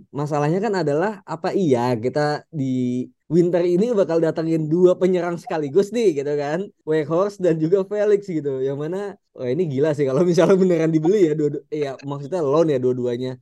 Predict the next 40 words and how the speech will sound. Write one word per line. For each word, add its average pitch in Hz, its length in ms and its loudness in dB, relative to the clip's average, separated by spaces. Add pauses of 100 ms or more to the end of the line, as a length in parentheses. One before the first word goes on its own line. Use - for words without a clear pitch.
(120)
dengan 117 160 -6
ada 123 160 -2
opsi-opsi 123 640 -4
di 127 80 -2
belakangnya 139 480 -2
gitu, 123 240 -4
itu 170 320 -2
cukup 156 240 -4
gila 147 320 0
karena 180 480 -6
sebetulnya 151 640 -2
satu 160 400 -8
pun 220 240 2
udah 120 80 2
cukup 131 480 0
gitu 123 240 -4
loh, 110 320 -8
dua 147 400 4
itu 190 320 6
benar-benar 123 800 -2
bikin 120 800 -4
pusing 175 320 4
ya 139 80 6
gitu, 131 240 6
bikin 123 240 2
pusing 135 240 -2
Ten 139 80 -2
Hag, 185 160 -2
cuma 190 240 -2
satu 147 240 -2
sisi 190 400 -6 (260)
ya 110 80 -2
keren 123 240 -4
juga 147 240 4
sih 123 160 2
kalau 117 240 -4
pada 117 240 -4
akhirnya 127 160 -2
bisa 123 240 -4
dua-duanya. 120 720 0